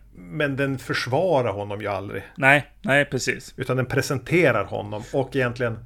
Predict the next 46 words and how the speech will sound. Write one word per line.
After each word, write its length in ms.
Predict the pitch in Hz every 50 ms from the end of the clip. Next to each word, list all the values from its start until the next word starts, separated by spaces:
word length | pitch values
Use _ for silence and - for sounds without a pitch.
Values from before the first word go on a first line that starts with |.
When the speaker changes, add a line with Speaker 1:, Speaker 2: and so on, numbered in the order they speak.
| - - - - -
Speaker 1:
det 100 | - 135
sorgliga 800 | 131 - - - - 165 143 123 117 117 123 143 175 165 120 120
i 220 | - 147 143 160 156
den 140 | 127 120 -
här 100 | 120 117
kärleken, 600 | - - - 127 123 110 113 139 135 - 131 117
som 140 | - 131 131
när 100 | 147 147
det 60 | 156
är 160 | 151 143 143
bra, 580 | 127 - 135 165 202 175 120 120 110 - - - - _ -
Speaker 2:
Ja. 200 | - 131 117 113 - - - - - - -
Speaker 1:
så 200 | - - - - -
är 220 | 147 143 147 139
det 60 | 135 135
ju 260 | 135 131 120 - - 120
jättefint, 680 | 120 123 156 175 - - - 131 - - 175 113 95 -
Speaker 2:
Ja. 80 | - 120
Speaker 1:
jättestarkt. 800 | 110 117 175 165 - - - 131 - - 175 139 107 98 - -
Och 120 | - 123
han 140 | 147 165 160
är 40 | 156
så 120 | - 165
kreativ 680 | - - - 190 185 143 113 98 - - 113 - -
då. 220 | - 85 120 117 - - -
Han 120 | - 147 139
sitter 240 | - 160 - 165 156
uppe 180 | 139 151 165
hela 220 | 131 151 151 151 147
nätterna 600 | 147 147 156 180 160 - - - - 127 113 117
och 80 | 117
skriver. 680 | - - - 139 131 170 170 143 117 104 104 - - - - - - -
Speaker 2:
Just 260 | - 135 127 - -
det, 60 | - 107
han 180 | 104 104 107
skrivit 520 | - - - 117 110 107 104 110 110 - -
det 80 | -
här 260 | - 98 - - 151 - -
manuset, 720 | - 165 117 117 120 120 117 113 - - - - - - -
ja. 120 | - 131 -
Speaker 1:
Skriver 440 | - - - - 147 156 151 151 147
om 220 | 151 165 165 156 147
en 80 | 135
skitbok 720 | - - - 147 127 - - 120 120 147 135 110 98 - -
till 200 | - 135 131 127
en, 220 | 123 117 117